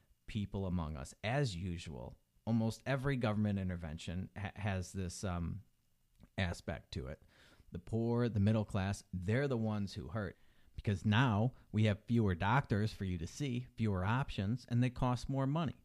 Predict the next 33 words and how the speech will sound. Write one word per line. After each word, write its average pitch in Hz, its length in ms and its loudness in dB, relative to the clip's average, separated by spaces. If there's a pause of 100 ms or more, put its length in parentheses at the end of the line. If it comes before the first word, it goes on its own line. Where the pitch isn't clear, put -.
(680)
Rich 151 240 0
people 151 240 2
can 139 180 4
always 135 380 6
afford 92 380 0
to 80 60 -6
see 87 180 -4
a - 40 -4
doctor. - 540 -8 (160)
It's - 180 -4
not 139 180 2
gonna 143 160 2
affect - 440 -2
them. - 100 -6 (240)
They 117 80 4
can 127 160 2
pay 127 220 0
whatever 120 600 4 (260)
the 123 100 10
going 113 320 10
rate 104 260 8
is 101 220 2
for 101 120 -2
the 90 100 0
best 101 420 -2
medical 101 400 0
care 98 320 0
on 95 100 -2
the 90 80 -2
face 90 320 -4
of 78 80 -10
the - 120 -8
earth. - 140 -16